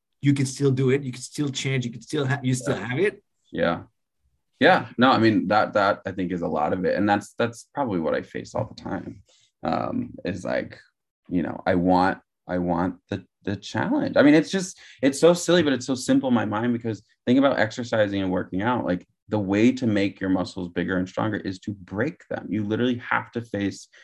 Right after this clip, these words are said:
Speaker 2: adversity
Speaker 1: Mm-hmm.
Speaker 2: for it to grow stronger and for it to learn. And when I think back on even,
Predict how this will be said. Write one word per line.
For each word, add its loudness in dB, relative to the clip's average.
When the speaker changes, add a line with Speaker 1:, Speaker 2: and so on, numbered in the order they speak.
Speaker 2:
adversity 0
Speaker 1:
Mm-hmm. 0
Speaker 2:
for 2
it 2
to -10
grow 4
stronger -2
and -6
for -2
it -4
to -8
learn. -6
And 4
when 8
I 6
think 2
back 2
on 0
even, -2